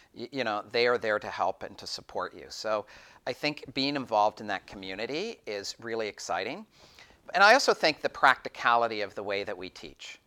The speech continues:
You know, it's, uh, it's this whole element that, y-, y-, you know, it's not just about taking the theory and being able to memorize. It's that whole thing about applying it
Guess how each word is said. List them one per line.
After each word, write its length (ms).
You 140
know, 320
it's, 380
uh, 500
it's 240
this 280
whole 300
element 540
that, 360
y-, 220
y-, 160
you 140
know, 160
it's 240
not 240
just 300
about 480
taking 360
the 80
theory 540
and 180
being 180
able 220
to 100
memorize. 560
It's 160
that 160
whole 180
thing 280
about 240
applying 580
it 220